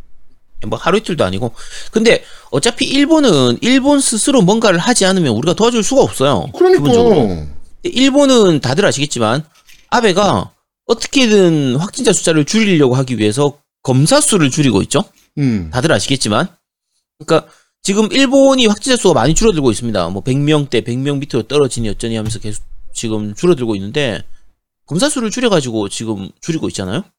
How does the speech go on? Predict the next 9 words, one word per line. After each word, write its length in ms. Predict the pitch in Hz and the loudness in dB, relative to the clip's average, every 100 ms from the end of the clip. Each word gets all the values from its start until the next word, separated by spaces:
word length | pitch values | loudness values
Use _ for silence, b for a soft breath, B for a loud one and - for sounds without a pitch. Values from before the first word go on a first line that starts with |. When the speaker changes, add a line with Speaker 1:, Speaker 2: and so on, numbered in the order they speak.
| _ - | _ -4
Speaker 2:
진짜 200 | 196 311 | 0 2
웃겨요. 240 | 269 294 214 | 2 2 2
보면은 360 | 214 269 208 | 2 2 0
도쿄도만 1080 | 160 165 277 285 208 175 175 220 123 85 - - - b b b b b b - - | -2 -4 0 0 2 2 4 2 0 -4 -8 -10 -8 b b b b b b -14 0
그 240 | 160 131 | 4 6
연휴, 440 | 139 208 262 185 | 6 6 6 4
걔네 200 | - 165 | 2 0
골든위크 440 | 185 151 254 226 160 | 2 2 4 2 2
있었잖아요. 920 | 139 110 101 92 95 123 104 80 69 | 0 -2 -4 -2 -4 -4 -6 -6 -10